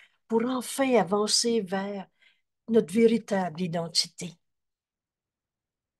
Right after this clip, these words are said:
Et Jésus va nous parler de pas de géant. Alors, bienvenue dans ce cours. Vous savez, je l'ai souvent dit,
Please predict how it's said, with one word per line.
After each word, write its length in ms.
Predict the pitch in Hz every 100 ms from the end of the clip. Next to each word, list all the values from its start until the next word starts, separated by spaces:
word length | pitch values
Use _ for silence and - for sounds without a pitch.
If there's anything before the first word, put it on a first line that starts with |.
| _ _ _ _ _ _ -
Et 80 |
Jésus 320 | 185 214 214 190
va 140 | 185
nous 120 | 180
parler 460 | - 175 165 170 170
de 160 | 160
pas 300 | 196 - 170
de 80 | 156
géant. 400 | 170 180 175 170 - _ _ _ _ _ _ _ _ _ _ _ _ _ _ _ _ _ _ -
Alors, 240 | 190 196 185 -
bienvenue 600 | - 214 196 185 170 156
dans 100 | 156
ce 160 | -
cours. 400 | 160 - - 151 165 - - - -
Vous 60 | 196
savez, 360 | - 190 214 202
je 100 | 196
l'ai 100 | 190
souvent 420 | - 185 180 185
dit, 400 | 160 185 175